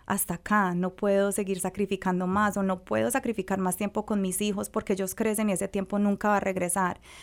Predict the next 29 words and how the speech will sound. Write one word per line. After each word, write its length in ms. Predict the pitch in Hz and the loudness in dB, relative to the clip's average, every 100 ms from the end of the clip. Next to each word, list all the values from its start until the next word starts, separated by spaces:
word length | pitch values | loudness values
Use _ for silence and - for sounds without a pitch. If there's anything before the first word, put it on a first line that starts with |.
| - - - | -20 -20 -2
Entonces, 560 | 233 226 226 220 240 | 0 2 2 2 0
por 220 | - 302 | 6 6
eso 200 | 269 262 | 8 6
mismo 540 | 277 277 269 247 262 285 - - | 6 6 6 4 4 2 -4 -4
estoy 220 | 240 254 | 2 4
buscando 400 | 208 226 - 233 | 4 2 4 6
modificaciones 880 | 226 226 226 226 - 208 214 185 190 | 6 6 2 0 0 2 2 2 0
para 220 | - 202 202 | 2 2 4
cultura. 800 | 190 190 196 214 208 202 196 - - - | 0 0 2 2 4 4 2 0 -10 0
Por 160 | 233 | 4
ejemplo, 600 | 220 196 196 175 196 196 | 6 4 2 2 4 4
te 140 | 208 226 | 4 6
doy 180 | 208 202 | 6 6
un 80 | |
ejemplo 380 | 220 262 262 233 | 4 4 4 2
con 140 | 233 220 | 2 2
lo 60 | |
de 80 | 196 | 2
la 120 | 196 | 2
comida. 500 | - 196 247 311 190 | 0 2 4 6 4
Tener 260 | 190 202 190 | 4 2 2
el 100 | - | 2
restaurante 480 | 233 233 202 185 196 | 0 2 2 2 2
abierto 420 | 214 220 214 233 | 4 2 2 0
de, 240 | 220 202 | 2 0
de 140 | 185 196 | 2 2
martes 400 | 190 175 214 220 | 2 0 0 0
a 100 | 208 | 2
sábado, 540 | 220 202 196 202 226 | 6 6 6 4 2